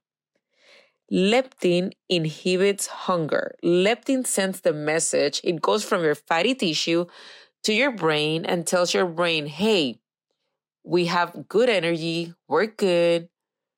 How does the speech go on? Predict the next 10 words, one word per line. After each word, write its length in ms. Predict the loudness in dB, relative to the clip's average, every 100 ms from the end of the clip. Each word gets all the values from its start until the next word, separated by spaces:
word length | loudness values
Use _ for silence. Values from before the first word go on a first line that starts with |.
| _ _ _ _ _ -2
We 140 | 2
don't 160 | 4 2
need 180 | 0 0
to 100 | 0
look 160 | 0
for 140 | 0 0
more 180 | 0 -2
food. 500 | -2 0 2 2 0
And 180 | -4 -4
actually, 360 | -6 -2 2